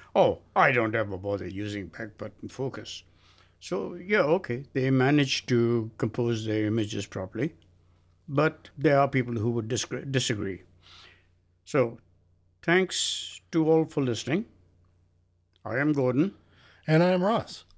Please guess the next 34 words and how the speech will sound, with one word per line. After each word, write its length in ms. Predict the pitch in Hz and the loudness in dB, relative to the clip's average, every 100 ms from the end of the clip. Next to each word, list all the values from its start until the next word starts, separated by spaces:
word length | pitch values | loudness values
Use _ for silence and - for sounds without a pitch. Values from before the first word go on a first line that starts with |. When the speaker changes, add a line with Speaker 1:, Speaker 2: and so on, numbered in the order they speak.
| - - - _ _ _ | -20 -20 -20 _ _ _
Speaker 2:
The 140 | 131 127 | -6 -4
purpose 400 | - 190 180 139 | -2 0 0 0
of 80 | 135 | 0
the 160 | 143 | 2
exercise 580 | 180 135 113 143 151 147 | 0 -2 -2 2 2 0
is 220 | 143 131 - _ _ _ | -6 -8 -14 _ _ _
that 220 | 135 147 - | -4 -4 -2
I 160 | 160 | -2
want 300 | 247 220 185 | 0 0 -4
people 360 | - 220 147 113 | -4 -4 -2 -2
who 100 | 110 | 0
are 120 | 127 | 0
committed 720 | - - 110 107 143 196 220 - _ _ _ _ _ - | -2 -8 -6 -2 0 0 -2 -6 _ _ _ _ _ -4
to 160 | 131 | 0
improving 540 | 117 110 - 160 196 180 | 0 0 0 2 2 -4
to 80 | |
be 240 | 110 123 117 | -6 -4 0
more 340 | 110 113 175 | 0 2 0
successful 640 | - 190 - 160 135 135 | -2 -6 -2 0 0 -2
as 100 | 117 | -4
creative 380 | - 127 147 208 | -4 -2 -2 -2
photographers 800 | - - 156 131 - 110 143 - - _ _ _ _ _ | -6 -4 0 0 -2 -6 -8 -8 -18 _ _ _ _ _
is 200 | 165 180 | -4 -4
to 120 | - - | -4 -2
take 240 | 226 240 | -2 2
that 200 | 214 214 | 0 0
step 320 | - 240 - | -4 -6 -2
on 140 | 214 175 | -2 0
the 80 | |
road 420 | 175 269 180 170 160 | 0 2 2 0 -2
that 160 | 170 | -2
breaks 300 | 175 175 - | -2 -4 -6
bad 280 | - 165 185 | -4 -2 0
habits. 540 | 156 233 214 - - | -2 -2 -6 -8 -18